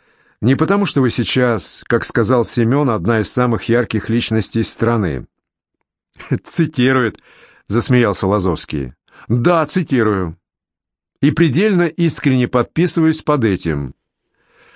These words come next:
Но я приехал вовсе не поэтому.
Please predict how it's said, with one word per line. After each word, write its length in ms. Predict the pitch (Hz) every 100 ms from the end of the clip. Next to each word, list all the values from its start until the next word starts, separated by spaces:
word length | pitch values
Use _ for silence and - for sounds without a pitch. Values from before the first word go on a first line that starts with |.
| _ _ _ _ _ -
Но 240 | 147 180
я 180 | 170 180
приехал 460 | 170 165 151 156
вовсе 320 | 151 156 - 147
не 80 |
поэтому. 720 | 156 147 123 87 80 71 65